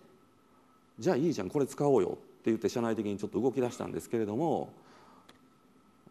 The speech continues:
もうなんかね、課題がずっと出てくるんですよ、まだまだ。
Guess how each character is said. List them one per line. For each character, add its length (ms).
も 100
う 220
な 60
ん 40
か 60
ね、 140
課 140
題 140
が 100
ず 120
っ 40
と 100
出 100
て 80
く 80
る 80
ん 40
で 80
す 80
よ、 60
ま 120
だ 80
ま 100
だ。 80